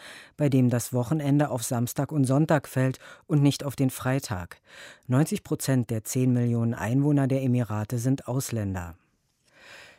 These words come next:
Der Chefdirigent der Sächsischen Staatskapelle Dresden, Christian Thielemann, ist von einer Impfpflicht nicht überzeugt. Er sei darüber im Zweifel, ob man die Menschen dazu verpflichten könne, sich impfen zu lassen,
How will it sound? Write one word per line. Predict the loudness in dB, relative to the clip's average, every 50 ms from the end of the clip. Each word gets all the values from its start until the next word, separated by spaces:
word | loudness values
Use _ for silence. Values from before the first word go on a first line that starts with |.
| _ _ _ -2
Der | 0 2 2 2 2 0 0
Chefdirigent | 0 -2 -2 -2 0 2 2 4 4 4 2 2 2 2 2 2
der | 2 0 2
Sächsischen | 2 2 0 0 -2 -4 -2 0 0 -2
Staatskapelle | -2 -2 -4 -4 -4 -4 -6 -6 -6 -6 -4 -2 -2 -2 -2 -2
Dresden, | -4 -4 -2 0 0 -2 -2 -4 -2 0 0 0
Christian | 0 0 -4 -6 -6 -4 -2 -2 0 0 -2
Thielemann, | -2 -2 0 2 4 4 4 4 4 2 0 0
ist | 0 -2 -4 -6 -4
von | -2 0 0
einer | 0 2 0 0 0 0 0
Impfpflicht | 0 -2 -2 -2 -6 _ -10 -4 -2 -2 -2 -4 -2 0
nicht | 0 0 0 -2 -6 -6
überzeugt. | -4 -2 -2 -2 -2 -2 -2 0 0 -2 -4 -8 -18 _ _ -20 -20 -18 -18 -18 -20 -20 -16 _
Er | -4 -2
sei | 0 2 2
darüber | 2 2 2 2 2 2
im | 2 2 0
Zweifel, | 0 -2 -2 -2 -2 -2 -2 -2 -4 -4 -4
ob | -4 -6 -4
man | -2 -2 -2 -2
die | -2 -2
Menschen | -2 -2 -2 -2 -2 -2 -2 -2
dazu | -2 -2 -4 -4 -8 -6
verpflichten | -6 -6 -6 -6 -4 -4 -4 -4 -4 -4 -4
könne, | -2 0 0 2 2 2 2
sich | 0 -2 -4 -4 -4 -4
impfen | -2 -2 -2 -2 -2
zu | 0 0
lassen, | -2 0 -2 -2 -2 -2 -2 -2